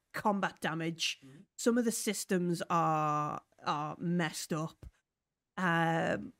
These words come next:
Speaker 1: which would be why the, the, um, ambassador is in the stasis coffin rather
Speaker 2: Yeah.
Speaker 1: than, um, out. And, um, you could do,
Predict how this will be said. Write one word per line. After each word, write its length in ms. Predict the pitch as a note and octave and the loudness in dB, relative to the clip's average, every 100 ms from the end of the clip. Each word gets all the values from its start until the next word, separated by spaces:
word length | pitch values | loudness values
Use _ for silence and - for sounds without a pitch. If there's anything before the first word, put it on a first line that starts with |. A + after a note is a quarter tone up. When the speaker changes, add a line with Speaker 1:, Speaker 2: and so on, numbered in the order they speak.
| _ _ _ _ _ | _ _ _ _ _
Speaker 1:
which 260 | F#3 F3+ G3+ - - | -4 -4 -6 -6 2
would 180 | G3+ F3+ | 2 4
be 120 | F#3 | 2
why 240 | E3+ D#3 | 2 2
the, 400 | F3 F3 E3 D#3+ - | 4 4 4 0 0
the, 200 | E3+ E3 - _ - | -4 -4 -8 _ -4
um, 480 | F3 D3+ C3 F#2 - | -2 -2 -4 -6 -4
ambassador 540 | - E3 D3 - F3+ E3 | -2 0 0 -2 2 2
is 120 | E3 | 2
in 180 | E3 D#3+ | 2 2
the 80 | D#3+ | 0
stasis 440 | - D#3+ - E3+ | 0 -2 -2 -4
coffin 360 | - D#3+ E3+ E3 | -2 -2 0 0
rather 280 | D#3 D#3 E3 | 2 0 -2
Speaker 2:
Yeah. 60 | |
Speaker 1:
than, 340 | E3 D#3+ D#3 - - | -2 -2 -2 -6 -6
um, 400 | D#3 C#3+ - - - _ - | -6 -6 -6 -10 -12 _ 2
out. 280 | E3+ D#3+ - - - _ _ _ _ | 4 4 0 -8 -20 _ _ _ _
And, 720 | G#3+ F#3+ F3+ F3+ F3+ F3+ F3+ - - | 2 4 4 4 2 2 -2 -6 0
um, 560 | F3+ E3+ E3+ E3+ E3+ E3+ - | 2 2 2 2 0 -4 4
you 180 | A3+ B3 | 6 6
could 260 | - B3+ - | 6 4 2
do, 500 | - D4+ D#4 D#4 D4 | 4 6 8 8 4